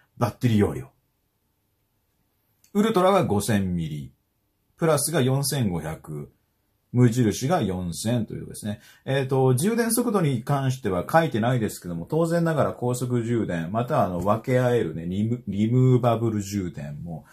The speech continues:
対応すると思われますから。うん。あの、ここら辺も使いやすさっていうのをやっぱ感じますよね。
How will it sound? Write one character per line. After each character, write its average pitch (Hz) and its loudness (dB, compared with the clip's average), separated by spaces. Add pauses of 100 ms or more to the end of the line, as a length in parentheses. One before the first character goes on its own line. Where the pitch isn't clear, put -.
(160)
対 107 0
応 98 -6
す - -10
る 92 -6
と - -14
思 80 -6
わ 78 -6
れ 78 -6
ま 78 -8
す - -14
か 76 -10
ら。 73 -12 (800)
う 135 0
ん。 151 2
あ 160 2
の、 170 2
こ 170 2
こ 202 2
ら 214 4
辺 214 4
も 208 -8
使 196 -4
い 196 -2
や 196 -2
す 196 -4
さ 110 -2
っ 85 -6
て - -12
い 87 -2
う - -4
の 85 -4
を 85 -6
や 95 -8
っ - -14
ぱ 73 -10
感 107 -2
じ 123 -4
ま 127 2
す 107 -6
よ 78 -8
ね。 80 -6